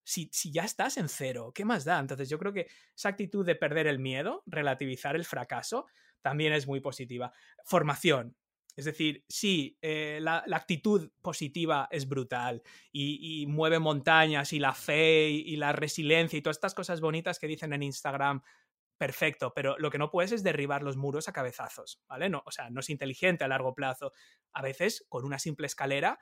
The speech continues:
puedes subir por el muro por encima. Entonces, ese, esa escalera que va a evi-, te va a evitar muchos dolores de cabeza es la formación. Yo no digo que tengan que comprar mi curso, ¿vale? Da igual, que hagan lo que quieran, pero que se formen. Que se formen, porque lo que no puedes es perder el tiempo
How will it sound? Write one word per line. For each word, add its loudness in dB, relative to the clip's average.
puedes 0
subir -6
por -2
el 0
muro 0
por -4
encima. -10
Entonces, -4
ese, 2
esa 0
escalera 0
que -6
va 2
a 6
evi-, 0
te -2
va 2
a 2
evitar 0
muchos 0
dolores 0
de -4
cabeza -6
es -8
la 2
formación. -4
Yo 4
no 6
digo 8
que 0
tengan 2
que -4
comprar 2
mi 0
curso, -6
¿vale? -4
Da -6
igual, 4
que -8
hagan 0
lo 2
que -6
quieran, 2
pero -4
que -6
se 0
formen. -2
Que -4
se 0
formen, -2
porque -2
lo 2
que -2
no 0
puedes 0
es -6
perder -2
el -2
tiempo 2